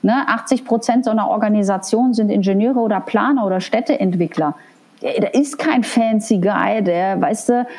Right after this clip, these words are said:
ausgebildet ist, Geschäftsmodelle zu entwickeln, Use Cases zu schreiben, mit Leuten darunter zu schreiben. Also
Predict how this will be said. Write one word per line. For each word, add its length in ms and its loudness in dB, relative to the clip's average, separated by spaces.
ausgebildet 720 0
ist, 240 -2
Geschäftsmodelle 760 0
zu 140 -2
entwickeln, 560 2
Use 240 0
Cases 320 0
zu 140 -2
schreiben, 400 0
mit 140 0
Leuten 260 0
darunter 360 0
zu 120 0
schreiben. 460 0
Also 260 0